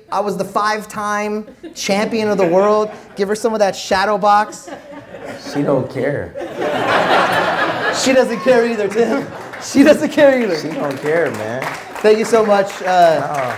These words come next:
Speaker 1: for your time. I, I wanted to see if anybody had any questions,
Speaker 2: Man.
Speaker 1: uh, for Tim, not of me.
Speaker 2: I got a quick story real quick before
Speaker 1: Please.
Speaker 2: you head out, man. I really do, and, and I don't know if there, there's a few couples in
Speaker 1: Just
Speaker 2: here,
Speaker 1: don't
Speaker 2: but
Speaker 1: get me in trouble with her.
Speaker 2: But,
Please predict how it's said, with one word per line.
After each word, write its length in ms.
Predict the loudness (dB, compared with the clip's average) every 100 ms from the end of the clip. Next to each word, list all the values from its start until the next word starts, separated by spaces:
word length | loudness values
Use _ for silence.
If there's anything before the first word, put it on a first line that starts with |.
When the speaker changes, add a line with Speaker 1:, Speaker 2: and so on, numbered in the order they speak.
| -4
Speaker 1:
for 120 | 0
your 120 | 0
time. 280 | 2 4 4
I, 60 | 4
I 240 | 4 4
wanted 260 | 4 2 -2
to 60 |
see 100 | 0
if 80 | 0
anybody 320 | 0 0 0
had 200 | 2 0
any 140 | -2 -4
questions, 720 | -2 -2 -2 -6 -6 -10 -12
Speaker 2:
Man. 280 | -6 -2 2
Speaker 1:
uh, 320 | 4 4 0
for 200 | -2 -4
Tim, 280 | 0 0 2
not 200 | 0 0
of 140 | -2
me. 160 | -4 -2
Speaker 2:
I 80 |
got 160 | -2 -2
a 100 | -2
quick 240 | -4 -8 -8
story 380 | -8 -6 -6
real 200 | -6 -8
quick 260 | -8 -10 -10
before 160 | -2 0
Speaker 1:
Please. 240 | 0 -2
Speaker 2:
you 60 | -6
head 160 | -8
out, 180 | -8 -8
man. 180 | -10 -8
I 120 | -6
really 260 | -4 -4 -4
do, 300 | -6 -6 -8
and, 180 | -10
and 380 | -14 -12 -12 -12
I 160 | -10 -6
don't 140 | -4
know 100 | -4
if 80 | -6
there, 140 | -8
there's 280 | -6 -4 -6
a 20 |
few 160 | -6 -12
couples 360 | -6 -6 -6 -8
in 100 | -4
Speaker 1:
Just 160 | -2
Speaker 2:
here, 80 | 0
Speaker 1:
don't 80 | -2
Speaker 2:
but 80 | -4
Speaker 1:
get 100 | -6
me 120 | -6
in 100 | -8
trouble 340 | -6 -4 -4
with 200 | -10 -10
her. 160 | -10 -8
Speaker 2:
But, 280 | -8 -8